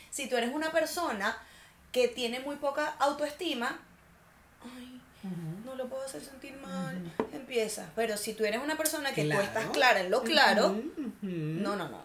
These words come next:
Speaker 1: Esa mierda, si usted
Speaker 2: Mm.
Speaker 1: se arrecha o no.
Speaker 2: ¿Qué tipo de problema?
Speaker 1: Teresa, a mí no me interesa. O sea,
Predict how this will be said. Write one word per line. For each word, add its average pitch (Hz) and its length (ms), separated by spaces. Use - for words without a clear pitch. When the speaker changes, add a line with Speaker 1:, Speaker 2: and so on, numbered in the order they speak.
Speaker 1:
Esa 294 260
mierda, 294 320
si 285 120
usted 269 440
Speaker 2:
Mm. 175 260
Speaker 1:
se 240 100
arrecha 196 440
o 185 40
no. 156 120
Speaker 2:
¿Qué 262 80
tipo 294 200
de 311 60
problema? 240 280
Speaker 1:
Teresa, 196 420
a - 20
mí 208 100
no 269 100
me 302 60
interesa. 165 500
O - 360
sea, 220 360